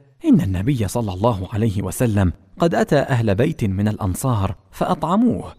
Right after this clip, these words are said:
فلو قمت فشربت هذه الشربة." فلم تزل به نفسه حتى قام فشربها، ولم يبق للنبي صلى الله عليه وسلم شيئا. قال المقداد:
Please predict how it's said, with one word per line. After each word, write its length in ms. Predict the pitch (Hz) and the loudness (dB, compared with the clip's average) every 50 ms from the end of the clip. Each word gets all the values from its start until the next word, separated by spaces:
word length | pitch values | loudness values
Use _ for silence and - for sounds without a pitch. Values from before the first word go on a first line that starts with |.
| _ _ _ _ _ | _ _ _ _ _
فلو 260 | - - 117 92 82 76 - | -6 -4 -4 -4 -4 -6 -4
قمت 440 | - 123 113 98 - - 98 87 76 - - _ | 0 0 0 0 0 -2 -2 -2 -2 -4 -10 _
فشربت 540 | - - 226 - - 156 - - - - 135 | -2 -2 0 2 2 0 0 0 0 -2 -2
هذه 460 | 101 90 107 117 139 123 120 90 98 | 0 0 0 0 0 0 0 0 0
الشربة." 460 | 85 - - - 92 87 85 87 82 - - _ _ _ _ _ _ _ _ _ | -4 -4 -6 -6 -6 -6 -6 -8 -10 -12 -14 _ _ _ _ _ _ _ _ _
فلم 240 | - 156 160 180 170 | -2 0 2 2 2
تزل 300 | 160 - - 175 170 135 | 2 2 4 4 2 2
به 280 | 123 147 139 123 131 110 | 2 2 2 4 4 4
نفسه 460 | 95 127 127 - - 131 127 117 107 95 | 2 2 -2 -2 -2 0 2 2 2 0
حتى 400 | - 123 120 - _ 110 104 101 - | -2 -4 -6 -4 _ -4 -4 -4 -2
قام 280 | - 117 123 117 110 98 | 0 0 2 2 2 0
فشربها، 760 | - - 98 - - 95 120 131 95 98 85 90 92 85 87 - _ _ _ | -2 -2 -6 -4 -2 -2 0 0 0 -2 -4 -4 -4 -6 -6 -10 _ _ _
ولم 280 | - 123 120 98 90 92 | 0 2 2 2 2 2
يبق 300 | 117 156 151 - - 113 | 2 2 2 0 -2 -2
للنبي 640 | 110 101 92 92 92 90 92 110 123 113 113 110 104 | -2 0 -2 -4 -6 -4 -2 -2 -2 -2 -2 -4 -4
صلى 320 | 90 - 123 120 107 104 92 | -2 0 0 0 0 -2 -4
الله 460 | 87 90 107 120 110 101 98 90 87 | -4 -2 0 0 0 0 -2 -4 -4
عليه 340 | 98 110 117 107 92 95 95 | -2 -2 -2 -2 -2 -2 -4
وسلم 560 | 90 87 - - 107 92 90 92 98 113 107 | -6 -6 -4 -2 -2 -2 -2 0 0 0 0
شيئا. 480 | - 87 85 92 - - 90 85 80 - _ _ _ _ _ _ _ _ _ _ _ _ _ _ - | 0 -2 -8 -10 -10 -10 -10 -10 -10 -12 _ _ _ _ _ _ _ _ _ _ _ _ _ _ -2
قال 220 | 220 240 214 147 | 0 2 2 4
المقداد: 640 | 107 98 92 92 - - 92 123 127 107 92 92 | 2 2 0 0 -2 -2 0 2 2 2 0 -2